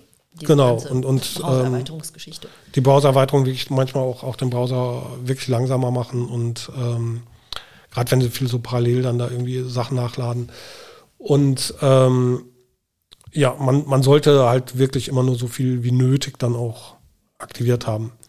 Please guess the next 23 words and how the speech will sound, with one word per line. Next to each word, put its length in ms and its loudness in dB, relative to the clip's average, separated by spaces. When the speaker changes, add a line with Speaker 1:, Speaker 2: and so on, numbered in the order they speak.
Speaker 1:
Ja. 140 -12
Speaker 2:
Ähm, 320 -2
wie 80 -4
gesagt, 300 -2
weil, 180 -2
weil 100 0
die 100 -4
Dinger 200 0
natürlich 320 -6
auch 220 -10
gewisse 1200 2
Sicherheitsrisiken 840 -2
sind 300 -6
und 440 -8
da, 120 -8
da 120 -12
sollte 260 -6
man 100 -2
schon 140 -8
aufpassen 420 -4
und 260 -10
auch 160 -2
mal 400 0